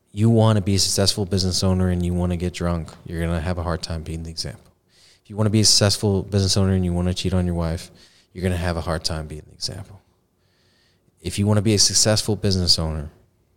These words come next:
and you want to be there for your family, if you want to be an amazing dad, then you're gonna have a gr-, a great time being the example. You know what I'm saying?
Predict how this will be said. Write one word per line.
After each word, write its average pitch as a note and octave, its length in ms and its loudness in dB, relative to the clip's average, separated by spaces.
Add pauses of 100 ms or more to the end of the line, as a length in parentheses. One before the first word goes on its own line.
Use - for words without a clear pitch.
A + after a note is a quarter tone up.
(680)
and F2+ 140 0
you F#2+ 80 2
want G2+ 220 2
to G#2 120 -2
be G#2 260 -2
there F#2+ 280 0
for F2 220 -4
your E2+ 180 -4
family, E2 600 -6
if - 120 -12
you F#2 120 -4
want F2+ 220 -2
to F#2 100 -4
be G2 400 -4
an E2 100 -4
amazing E2+ 400 -2
dad, F2 420 -4 (1120)
then F2+ 200 2
you're A2+ 100 4
gonna D#3+ 320 2
have G2+ 220 -2
a F#2 80 -2
gr-, - 180 -20 (460)
a E2+ 140 -6
great F#3 280 2
time G2 300 0
being F2+ 200 0
the F#2 80 0
example. E2 600 -2 (200)
You G#2 120 -2
know F#2+ 60 4
what F#2 40 4
I'm F#2 80 2
saying? A2+ 560 0